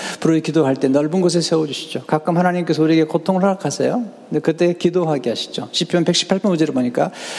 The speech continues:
"내가 고통 중에 여호와께 부르짖었더니 여호와께서 응답하시고 나를 넓은 곳에 세우셨도다." 고통은 힘들죠. 고통을 좋아할 사람 없지만 고통의 유익은 우리를 하나님께 나아가서 기도하게 하는 것입니다.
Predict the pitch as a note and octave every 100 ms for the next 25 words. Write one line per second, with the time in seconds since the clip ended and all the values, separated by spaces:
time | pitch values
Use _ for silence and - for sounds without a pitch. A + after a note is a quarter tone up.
0 | - - F3 E3+ F3+ F3+ - A#3 A3 F#3+
1 | G3 F3+ E3 F3 F3 - E3+ E3+ E3 -
2 | - D#3 D#3 C3+ B2 B2 B2+ C#3 C#3 C3+
3 | D3 D3 D3 D3+ - C#3 E3 E3+ D3 D3+
4 | E3+ G#3 A#3+ C#4+ B3+ - F3+ B3+ C#4+ -
5 | - - - - - C3+ - - A2 G#2
6 | G2+ F#2+ - - - - - - - -
7 | - - - - - - - - D3+ F3+
8 | F#3+ G#3 F#3 C#3 E3+ C4+ - - - C3+
9 | D#3 C#3+ D3+ C#3+ C#3+ C3+ C#3+ B2+ B2 C#3
10 | B2+ C#3+ D#3+ D3 - G3 F#3+ F3 D#3 D#3+
11 | D3 C3+ D3+ A#3 - - - - - B2+
12 | C3+ D#3+ D#3 D#3 C3 C3+ C3 C3+ - C3
13 | D3+ C3+ B2+ B2 A#2+ A2 A2+ A2+ A2 G2+
14 | -